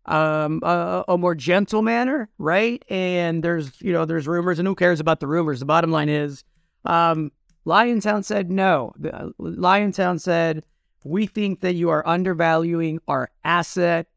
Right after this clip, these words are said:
and we think that we are worth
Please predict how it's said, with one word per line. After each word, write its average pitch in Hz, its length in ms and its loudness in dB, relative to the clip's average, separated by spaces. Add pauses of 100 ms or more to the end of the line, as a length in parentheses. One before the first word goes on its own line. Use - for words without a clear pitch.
(400)
and 160 760 2
we 156 260 -2
think 175 420 0
that 147 320 2
we 165 160 2
are 165 140 4
worth 165 280 0